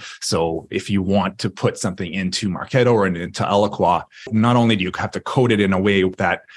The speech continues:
will work all the email clients that are available out there, you also have to code it in a way where Marketo will recognize it and people will have the ability to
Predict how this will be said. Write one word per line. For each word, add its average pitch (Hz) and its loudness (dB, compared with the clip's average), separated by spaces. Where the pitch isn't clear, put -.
will 98 -4
work 92 -2
all 90 0
the 82 -8
email 87 -2
clients - -10
that 85 -2
are 80 -2
available 107 2
out 98 -2
there, 95 2
you 101 4
also 98 0
have - -4
to 98 -6
code 104 0
it 95 2
in 92 2
a 95 0
way 90 -4
where 87 0
Marketo 101 2
will 95 4
recognize 82 -2
it 90 -4
and 85 -6
people 101 -4
will 82 -2
have 80 -4
the 85 -2
ability 80 -4
to 80 -4